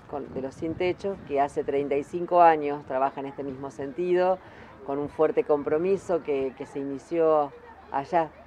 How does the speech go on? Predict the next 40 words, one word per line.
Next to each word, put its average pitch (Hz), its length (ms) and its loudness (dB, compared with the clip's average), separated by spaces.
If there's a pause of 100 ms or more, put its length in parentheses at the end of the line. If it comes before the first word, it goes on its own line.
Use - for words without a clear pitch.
(320)
como 143 180 -4
dije, 151 200 -2
hace - 120 -16
treinta 135 220 -12
y 143 40 -12
cinco 160 300 -6
años 156 240 0
con 143 160 -4
el 135 80 -4
padre 151 300 4
Atilio 147 360 0
Rosso, 185 580 2 (500)
que 156 60 -2
uno 147 120 0
puede 147 300 4
ver 147 120 2
su 143 240 -6
obra 156 360 6
en 147 80 -6
toda 185 160 2
la 180 100 2
ciudad 165 220 0
de 165 40 2
Santa 165 360 0
Fe, 208 180 2
así 180 280 0
que, 156 280 4
bueno, 147 200 0
en 147 40 -4
este 151 180 -6
caso 156 220 -6
estamos 147 320 -8
en 151 100 -6
Barrio 151 220 2
Las 151 140 -4
Lomas 175 340 0
con 139 160 -6
este 139 160 -12
mismo 143 220 -8
programa 143 640 0